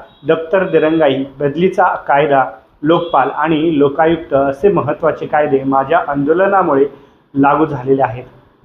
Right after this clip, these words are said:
या देशात मोठ्या प्रमाणात जनजागृती निर्माण झालेली आहे." पुढे बोलताना त्यांनी थेटपणे तरुणांना असं आवाहन करताना म्हटलंय की,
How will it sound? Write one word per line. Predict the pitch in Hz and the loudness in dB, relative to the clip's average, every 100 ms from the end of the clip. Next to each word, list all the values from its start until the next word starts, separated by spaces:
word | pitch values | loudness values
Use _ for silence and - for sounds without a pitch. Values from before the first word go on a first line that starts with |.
| _ | _
या | 139 156 160 | 0 2 2
देशात | 143 139 143 143 151 | 0 0 0 0 -2
मोठ्या | 143 143 175 | -4 0 -2
प्रमाणात | 180 135 147 135 151 175 147 131 | 0 0 2 2 0 -4 -18 -4
जनजागृती | 160 185 160 135 131 156 165 139 | -2 0 0 0 0 -4 -2 -2
निर्माण | 143 139 139 143 151 143 | -2 0 0 0 0 -2
झालेली | 127 131 135 139 | -4 0 0 2
आहे." | 127 - - _ _ _ - | -2 -6 -20 _ _ _ 0
पुढे | 175 160 175 143 | 4 4 2 2
बोलताना | 156 147 165 160 135 143 - _ | 0 2 0 2 0 -2 -10 _
त्यांनी | 170 170 156 143 | -2 0 0 -4
थेटपणे | - 160 180 - 139 139 | -4 0 0 0 0 -2
तरुणांना | 151 156 156 160 156 135 | 0 0 2 2 0 2
असं | 139 135 156 | 0 0 0
आवाहन | 139 151 185 | 2 2 0
करताना | 175 160 147 160 156 160 | 0 -2 0 -2 -2 -2
म्हटलंय | 139 - 160 | -2 0 -2
की, | 160 156 185 | 0 -2 -2